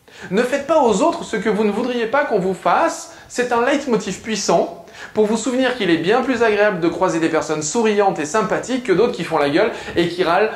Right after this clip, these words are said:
sans raison apparente. Alors, apprenez à dédramatiser les situations en prenant du recul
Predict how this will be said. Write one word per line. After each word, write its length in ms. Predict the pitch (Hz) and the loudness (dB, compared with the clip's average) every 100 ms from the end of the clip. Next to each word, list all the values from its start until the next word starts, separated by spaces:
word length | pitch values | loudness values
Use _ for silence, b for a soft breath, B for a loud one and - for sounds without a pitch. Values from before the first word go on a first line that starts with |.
| - | -6
sans 240 | - 196 | 0 2
raison 280 | 165 156 170 | 2 2 2
apparente. 440 | 147 143 127 127 | 2 0 0 2
Alors, 260 | 196 - B B B | 2 2 B B B
apprenez 460 | - 180 226 220 240 | -2 0 0 2 2
à 100 | 151 | 2
dédramatiser 680 | 175 175 165 160 - 156 160 | 2 2 2 0 -2 -2 0
les 100 | 135 | 0
situations 540 | - 175 170 147 262 | -4 -2 -2 0 0
en 40 | 202 | 0
prenant 240 | 170 175 | 0 -2
du 120 | 147 | 2
recul 420 | 143 139 131 143 | 2 0 -2 -6